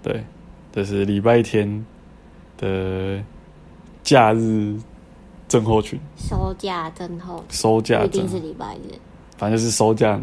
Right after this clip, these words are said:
Speaker 1: 收假那一天就有症候群。
Speaker 2: Yes。
Speaker 1: 就是一般上班族应该都是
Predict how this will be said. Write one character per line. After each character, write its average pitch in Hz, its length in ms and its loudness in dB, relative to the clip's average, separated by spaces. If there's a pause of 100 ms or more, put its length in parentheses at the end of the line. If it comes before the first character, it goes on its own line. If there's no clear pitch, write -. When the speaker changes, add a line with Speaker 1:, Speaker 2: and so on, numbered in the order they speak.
(160)
Speaker 1:
收 117 240 0
假 117 160 4
那 104 120 0
一 107 40 -2
天 101 220 -6
就 101 80 -4
有 98 140 -4
症 113 220 -6
候 107 220 -8
群。 - 140 -18 (240)
Speaker 2:
Yes。 - 240 -16 (960)
Speaker 1:
就 - 100 -8
是 110 320 -4 (640)
一 156 80 6
般 139 160 6
上 131 120 4
班 120 180 2
族 110 140 -2
应 110 80 0
该 110 40 2
都 107 200 4
是 107 360 0